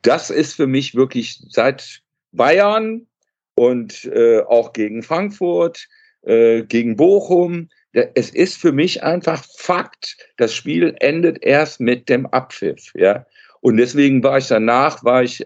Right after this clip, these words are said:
ich hab's direkt wieder vergessen. Und man muss auch, auch dazu sagen,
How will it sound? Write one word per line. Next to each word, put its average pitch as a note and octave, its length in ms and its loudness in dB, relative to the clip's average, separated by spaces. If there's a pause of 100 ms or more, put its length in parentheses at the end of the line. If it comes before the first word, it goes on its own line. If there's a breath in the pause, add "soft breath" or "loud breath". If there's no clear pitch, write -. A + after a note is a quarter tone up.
(140)
ich B2+ 160 -2
hab's - 200 -4
direkt C3+ 280 0
wieder B2 180 0
vergessen. B2+ 640 -2 (380 soft breath)
Und D3 80 2
man D3 100 4
muss F3 160 0
auch, D3 160 2 (100)
auch F3 140 0
dazu A#2+ 340 0
sagen, C3+ 520 0